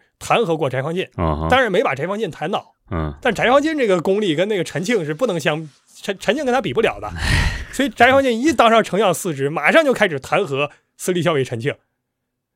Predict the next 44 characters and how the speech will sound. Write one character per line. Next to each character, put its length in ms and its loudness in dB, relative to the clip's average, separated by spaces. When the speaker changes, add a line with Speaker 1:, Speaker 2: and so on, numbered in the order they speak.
Speaker 1:
大 120 6
家 100 8
都 180 6
知 140 2
道 120 6
这 80 4
是 80 4
私 220 2
人 100 4
矛 160 -2
盾， 160 2
Speaker 2:
嗯， 320 -8
嗯， 20 -12
嗯。 20 -12
Speaker 1:
呃， 80 4
因 120 2
为 100 2
人 160 2
家 80 6
之 100 2
前 140 2
喷 200 0
过 140 2
你， 160 -4
所 140 -2
以 20 0
你 100 -4
要 140 0
喷 160 -4
他。 240 -6
Speaker 2:
哦。 540 0
Speaker 1:
可 120 2
是 80 -2
呢， 100 2
翟 160 4
方 140 0
进 160 0
的 180 0
出 220 -6
手 180 0
比 80 -4
较 140 2
狠 220 -8
辣， 180 0